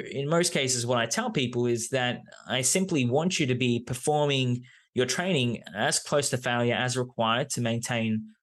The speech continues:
a high level of exposure to mechanical tension over the course of the whole workout, right? And limit any excessive neuromuscular fatigue that may simply be counterproductive as the session goes on, right? So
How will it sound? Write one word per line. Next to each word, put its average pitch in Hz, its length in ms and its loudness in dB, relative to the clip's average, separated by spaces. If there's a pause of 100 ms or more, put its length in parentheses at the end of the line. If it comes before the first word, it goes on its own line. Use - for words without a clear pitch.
(220)
a 120 40 -4
high 160 280 0
level 156 260 2
of 131 100 4
exposure 123 480 0
to - 140 -8
mechanical 117 480 -2
tension 127 380 0
over 120 120 0
the 120 80 -4
course 139 320 0
of - 60 -8
the 117 80 -2
whole 214 380 2
workout, 120 560 0 (520)
right? 120 260 0 (360)
And 127 240 2
limit 135 360 0 (180)
any 143 300 -2
excessive 127 440 0
neuromuscular 117 640 -2
fatigue 117 680 0 (380)
that 131 220 -2
may 120 260 2
simply 127 720 0 (320)
be 117 400 0
counterproductive 120 920 -2 (380)
as 123 220 0
the 113 80 -2
session 110 640 -2
goes 110 280 2
on, 110 300 0 (480)
right? 117 320 0
So 117 480 4